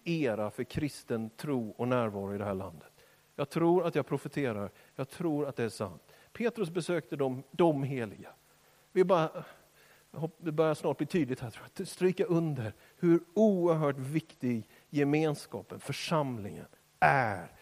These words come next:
för att Gud har valt. Och man kan ju undra, "Gud, vad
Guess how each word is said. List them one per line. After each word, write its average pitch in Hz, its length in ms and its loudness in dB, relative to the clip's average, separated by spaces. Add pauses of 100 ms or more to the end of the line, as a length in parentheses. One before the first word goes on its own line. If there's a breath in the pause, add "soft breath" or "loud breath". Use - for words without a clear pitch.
(220 loud breath)
för - 160 -4
att 123 140 -2
Gud 139 560 -2 (100)
har 147 140 -6
valt. 139 680 -6
Och - 180 -8
man 151 120 0
kan 165 340 -2
ju 175 80 0
undra, 135 400 2
"Gud, 151 240 2
vad 147 120 -2